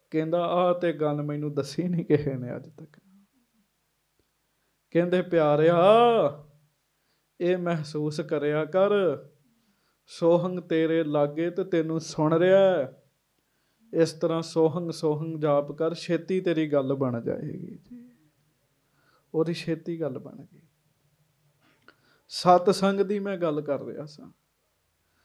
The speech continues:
ਸੱਚ ਦੇ ਕਿੰਨਾ ਕੁ ਨੇੜੇ ਹੋਏ ਆ ਤੇ ਝੂਠ ਤੋਂ ਕਿੰਨੇ ਕੁ ਦੂਰ ਹੋਏ ਆ, ਇਹ ਵਿਚਾਰ ਕਰਨੀ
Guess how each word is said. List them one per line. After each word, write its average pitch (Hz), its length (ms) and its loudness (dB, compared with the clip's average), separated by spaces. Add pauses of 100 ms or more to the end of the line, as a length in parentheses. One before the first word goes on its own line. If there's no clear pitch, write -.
(160)
ਸੱਚ 175 520 2
ਦੇ 190 260 2
ਕਿੰਨਾ 190 440 0
ਕੁ 208 200 -4
ਨੇੜੇ 170 360 0
ਹੋਏ 175 320 -4
ਆ 151 200 -12 (1000)
ਤੇ 196 140 2 (140)
ਝੂਠ 202 400 4
ਤੋਂ 196 220 0
ਕਿੰਨੇ 196 380 -2
ਕੁ 220 180 -4
ਦੂਰ 175 300 0
ਹੋਏ 165 320 0
ਆ, 147 220 -6 (1160)
ਇਹ 208 200 6
ਵਿਚਾਰ 160 480 0
ਕਰਨੀ 127 480 -8